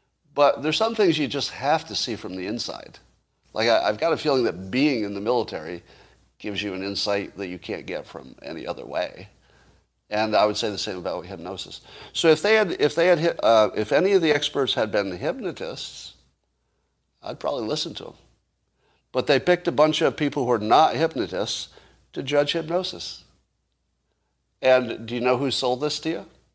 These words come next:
Who sold you the idea that someone who's not a hypnotist is an expert on hypnosis? Could it be the mainstream media? Reuters,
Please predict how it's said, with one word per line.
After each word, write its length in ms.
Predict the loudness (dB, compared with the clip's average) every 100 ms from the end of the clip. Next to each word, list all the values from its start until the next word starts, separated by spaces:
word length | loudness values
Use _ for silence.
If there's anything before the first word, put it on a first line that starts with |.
| _ _ _ _ _ _ _ _ _ -6
Who 160 | -2
sold 380 | 0 2 2 2
you 160 | 0 0
the 200 | 4 6
idea 580 | 6 4 0 0 -2 -8 _ _ _ _
that 140 | -8 -4
someone 340 | -2 2 0
who's 240 | 0 -4 2
not 300 | 6 6 6
a 40 |
hypnotist 720 | -2 -8 -10 -8 -8 -8 -10 -16 _ _ _ _ _
is 180 | -10 -8
an 100 | -4
expert 420 | -4 -4 -8 -4
on 140 | -4 -4
hypnosis? 720 | -10 -10 -10 -12 -14 -18 -20 _ _ _ _ _ _ _ _ _ _ _ _ _ _ _ _ _ _ _ _ _
Could 220 | -6 -4
it 100 | -2
be 360 | -2 -4 -6 -12 _ _ _ _ _ _ _
the 80 | -12
mainstream 640 | -6 -6 -4 -6 -6 -4
media? 380 | -4 -4 -8 -12 _ _ _ _ _ _ _ _ -6
Reuters, 680 | 2 4 4 2 0 -6